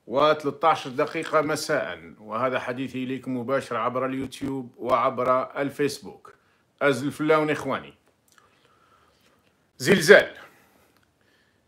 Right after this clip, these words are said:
زلزال حقيقي يضرب المافيا العسكرية التي تتحكم في البلاد.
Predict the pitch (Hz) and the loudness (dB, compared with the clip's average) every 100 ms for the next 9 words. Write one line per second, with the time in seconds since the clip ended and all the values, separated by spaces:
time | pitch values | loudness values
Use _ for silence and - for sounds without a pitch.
0 | _ 98 135 131 107 165 175 170 - - | _ -4 -2 0 6 6 6 2 -8 -2
1 | 147 139 170 113 - 98 120 127 - _ | 0 2 0 -4 -8 -10 -10 -12 -16 _
2 | _ _ _ _ _ _ _ - 131 175 | _ _ _ _ _ _ _ 2 8 8
3 | 131 120 107 107 107 156 156 - 110 92 | 6 2 0 -2 2 6 4 2 -6 -2
4 | 113 - - 143 165 160 156 156 156 135 | -4 -2 0 2 4 2 2 -2 -10 -8
5 | 147 156 156 156 139 127 80 - | -8 -4 -6 -4 -4 -4 -6 -14